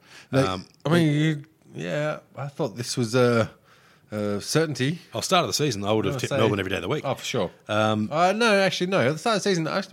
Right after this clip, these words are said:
Speaker 3: pretty sure I was pretty warm on Brisbane
Speaker 1: Warm on
Speaker 3: pre-season.
Speaker 2: Yeah, I was warmer on
Speaker 3: Yeah.
Speaker 2: Melbourne, I think.
Speaker 3: It was based
Speaker 2: Um,
Speaker 3: on the, the end of last season.
Speaker 2: Yeah, no, this is, this is one I reversed from the start of the season.
Speaker 1: Yeah.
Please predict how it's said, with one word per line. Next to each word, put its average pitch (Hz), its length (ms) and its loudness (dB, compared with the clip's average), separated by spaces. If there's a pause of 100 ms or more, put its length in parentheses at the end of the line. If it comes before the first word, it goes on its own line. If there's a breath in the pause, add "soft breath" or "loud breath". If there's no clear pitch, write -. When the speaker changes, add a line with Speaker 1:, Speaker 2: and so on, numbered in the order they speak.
(140)
Speaker 3:
pretty 320 180 4
sure 285 160 4
I 247 40 6
was 220 140 0
pretty 214 340 -2
warm 190 320 0
on 143 200 2
Brisbane 113 380 2
Speaker 1:
Warm - 40 -6
on 127 60 -10
Speaker 3:
pre-season. 120 360 4
Speaker 2:
Yeah, 196 140 6
I 190 200 4
was 180 180 0 (200)
warmer 151 260 4
on 101 60 0
Speaker 3:
Yeah. 110 100 4
Speaker 2:
Melbourne, 104 180 6
I 85 80 -4
think. 120 180 -4 (220)
Speaker 3:
It - 20 0
was 170 80 2
based 214 300 4
Speaker 2:
Um, 190 60 -2
Speaker 3:
on - 20 -2
the, 160 300 2
the 143 140 -4
end 170 140 -2
of 123 80 -4
last 151 220 -4
season. 110 400 -6 (840 loud breath)
Speaker 2:
Yeah, 104 120 -2
no, 104 100 0
this 127 200 0
is, 107 180 -2
this 131 180 -6
is 120 80 -6
one 107 120 2
I 104 60 0
reversed 95 500 0
from 87 200 -6
the 90 40 -8
start 95 220 -4
of 92 60 -4
the 82 80 -8
season. 101 340 0
Speaker 1:
Yeah. 104 160 0